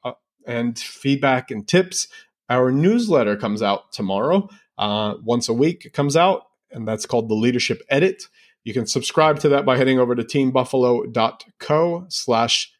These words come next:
newsletter. Awesome. Thanks for tuning in. Keep being an amazing leader, and I look forward to seeing you in tomorrow's episode.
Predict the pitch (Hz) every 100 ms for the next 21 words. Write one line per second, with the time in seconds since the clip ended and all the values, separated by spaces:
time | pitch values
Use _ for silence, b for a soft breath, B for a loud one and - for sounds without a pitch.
0 | _ 98 107 110 101 92 90 85 90 _
1 | _ _ _ _ _ _ - 165 180 147
2 | 110 - 180 180 175 180 175 170 190 190
3 | 180 _ - 175 151 165 156 156 143 147
4 | 151 147 143 151 156 170 131 120 123 120
5 | 135 120 123 135 127 127 127 131 120 120
6 | 123 127 113 - 110 101 95